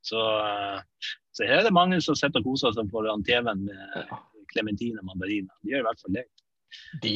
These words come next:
Speaker 2: høres veldig bra ut, og selv om vi justerer for folketall, så er jo dette her en, eh, voldsom økning, vil jeg si. Ja.
Speaker 1: Og så, så har jeg litt da som ser på mandarin versus klementin,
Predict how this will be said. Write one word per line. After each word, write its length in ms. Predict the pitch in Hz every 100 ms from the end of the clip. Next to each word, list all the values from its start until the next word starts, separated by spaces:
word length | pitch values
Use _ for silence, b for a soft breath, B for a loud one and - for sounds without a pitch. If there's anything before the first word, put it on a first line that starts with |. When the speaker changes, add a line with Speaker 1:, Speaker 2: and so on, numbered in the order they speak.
| 135
Speaker 2:
høres 340 | 139 107 110 117
veldig 260 | 98 101
bra 140 | 110 101
ut, 140 | 131 -
og 220 | 131 123 -
selv 200 | - 120
om 60 | 123
vi 140 | 143
justerer 360 | 151 - 104 104
for 100 | 147
folketall, 560 | 143 139 - - 127 190
så 180 | 190 208
er 180 | 117 104
jo 60 | 120
dette 120 | 110
her 140 | 101 101 113
en, 220 | 123 123
eh, 540 | 123 120 120 123 117 - _ _ _ _ - 120
voldsom 400 | 143 90 - 139
økning, 340 | 120 - 101 110
vil 120 | 131
jeg 20 |
si. 280 | 139 233 190 - _ _ - - _ _ _ _ _ - -
Ja. 100 | 113
Speaker 1:
Og 80 |
så, 160 | 160 190 -
så 140 | - 165
har 120 | 170
jeg 80 | 151
litt 200 | 151 -
da 300 | 120 117 110
som 280 | - 117 110
ser 240 | - 120
på 120 | 107
mandarin 640 | 101 107 104 104 131 117 95
versus 340 | 101 - 95
klementin, 520 | - 98 95 - 135